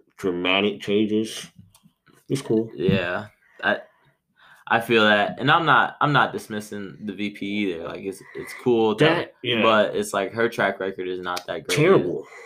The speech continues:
Speaker 2: So
Speaker 1: It's
Speaker 2: it's
Speaker 1: terrible. She, she's like the num-, well, was the number one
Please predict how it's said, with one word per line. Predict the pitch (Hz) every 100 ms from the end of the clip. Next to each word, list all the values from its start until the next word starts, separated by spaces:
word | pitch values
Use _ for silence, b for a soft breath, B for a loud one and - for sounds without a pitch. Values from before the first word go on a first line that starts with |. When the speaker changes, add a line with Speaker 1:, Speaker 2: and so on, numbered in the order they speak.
| B -
Speaker 2:
So | 98 95 92 - b b -
Speaker 1:
It's | 107 -
Speaker 2:
it's | -
Speaker 1:
terrible. | 135 143 90 90
She, | - 160 165 - _ _ _
she's | - - 151
like | 147 113 107
the |
num-, | 90 90 98 113 -
well, | 92 95
was | 82 113 110 92 87 -
the | 95
number | 95 107 98
one | 92 98 92 85